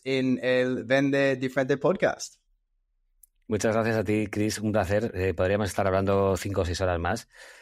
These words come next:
Speaker 2: Eh, yo sé que <laughs> tiene una, una duración determinada del podcast, pero te, te devuelvo el guante, así que espero verte también en mi podcast dentro de poco.
Speaker 1: Eso. Sí, chicos, entonces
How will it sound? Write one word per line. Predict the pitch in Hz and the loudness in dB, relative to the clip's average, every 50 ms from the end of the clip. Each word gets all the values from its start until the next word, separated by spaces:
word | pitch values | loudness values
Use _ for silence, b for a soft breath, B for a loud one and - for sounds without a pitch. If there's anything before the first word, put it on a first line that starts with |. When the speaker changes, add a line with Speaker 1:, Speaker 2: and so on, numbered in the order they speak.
| B B | B B
Speaker 2:
Eh, | - 92 92 90 90 87 85 87 85 80 | -2 0 0 2 2 2 2 2 0 0
yo | 104 104 | 0 0
sé | 104 113 | 0 0
que | - 113 | -2 -4
<laughs> | 95 98 - | -6 -4 -4
tiene | - 151 120 | -2 -2 -2
una, | 113 - | -2 -2
una | 113 117 110 110 | -2 -2 0 2
duración | 110 110 107 104 92 - 110 107 107 110 101 | 2 2 2 2 2 0 0 0 0 0 -2
determinada | 104 98 104 98 95 98 95 98 101 101 101 | -2 0 0 0 0 0 0 0 0 0 0
del | 95 90 | 0 0
podcast, | - 101 98 101 123 139 135 - B B B B B B B B B - | -2 -2 0 0 -2 -2 -2 -6 B B B B B B B B B -4
pero | - 113 107 107 104 104 101 98 98 95 95 95 95 95 92 82 | -2 0 2 4 4 4 6 6 6 6 6 6 4 4 2 0
te, | - 110 104 101 90 - | 0 0 0 0 0 -2
te | - 110 | 0 2
devuelvo | 104 104 107 127 135 135 131 | 2 2 2 2 4 4 4
el | 123 | 4
guante, | 110 117 123 123 113 143 143 156 165 156 - | 4 2 2 2 2 0 0 0 -2 -4 -6
así | 95 92 - 90 | -8 -8 -6 -4
que | 90 92 | -6 -6
espero | - - 98 98 98 95 | -2 0 0 2 2 2
verte | 95 90 92 90 | 2 0 0 -2
también | - 87 90 87 87 | -2 -2 -2 -2 -2
en | 87 | -4
mi | 82 | -4
podcast | - 92 85 - 92 80 | -6 -8 -8 -6 -4 -4
dentro | 82 80 82 - | -4 -6 -8 -8
de | |
poco. | - - - - - _ _ _ _ _ _ _ _ _ _ _ - | -10 -10 -10 -12 -16 _ _ _ _ _ _ _ _ _ _ _ -14
Speaker 1:
Eso. | - 104 107 110 110 - 104 95 107 | -8 -4 -4 -4 -4 -4 -8 -10 -4
Sí, | - 156 165 175 175 160 | 0 2 4 4 4 4
chicos, | 165 156 143 147 135 117 | 2 0 0 0 0 0
entonces | 120 110 117 113 110 - 113 110 104 - - | -2 -2 -2 -2 -2 -2 -4 -4 -4 -8 -14